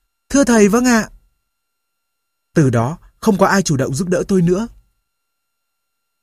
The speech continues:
Vài hôm sau, lại có chuyện làm thầy phải nghĩ ngợi. Chỗ để bộ học tính của mỗi học sinh là ngăn của mình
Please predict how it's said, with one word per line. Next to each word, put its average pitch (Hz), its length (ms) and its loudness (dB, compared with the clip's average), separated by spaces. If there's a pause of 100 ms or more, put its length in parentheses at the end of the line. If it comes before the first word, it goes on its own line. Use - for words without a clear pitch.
Vài 135 200 2
hôm 147 180 0
sau, 175 320 -2 (400)
lại 208 180 0
có 196 100 0
chuyện 247 240 0
làm 165 160 0
thầy 156 180 0
phải 131 140 -4
nghĩ 160 140 -2
ngợi. 214 280 0 (1500)
Chỗ 214 160 4
để 214 160 4
bộ 151 180 2
học 143 220 -2
tính 147 200 0
của 233 120 2
mỗi 156 200 2
học 208 120 -2
sinh 196 300 0 (340)
là 190 140 0
ngăn 226 220 -2
của 165 140 -2
mình 143 260 0